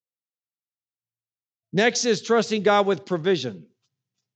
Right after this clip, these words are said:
Matthew six twenty-five says this, "For this reason I say to you, do not be worried about your life as to what you will eat or what you will drink, nor for your body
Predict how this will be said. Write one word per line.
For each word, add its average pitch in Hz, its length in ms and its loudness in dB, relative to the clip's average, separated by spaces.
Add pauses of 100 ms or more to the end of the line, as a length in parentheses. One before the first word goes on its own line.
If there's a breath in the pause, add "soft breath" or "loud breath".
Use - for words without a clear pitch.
(380)
Matthew 190 380 0
six 214 320 -2
twenty-five 175 760 -4
says 127 260 -6
this, 120 380 -6 (400)
"For 185 100 2
this 226 240 2
reason 247 320 -2
I 233 140 2
say 247 300 4
to 233 140 -6
you, 269 240 -4
do 233 220 -2
not 254 240 2
be 247 100 -8
worried 233 380 6
about 175 300 2
your 175 120 -2
life 170 360 2 (360)
as 180 220 0
to 175 120 -8
what 175 300 0
you 160 100 0
will 156 180 4
eat 247 280 0 (140)
or 156 120 0
what 156 300 2
you 156 80 -2
will 156 120 -4
drink, 135 360 -6 (760)
nor 185 380 4
for 208 220 -4
your 196 160 -2
body 127 500 -4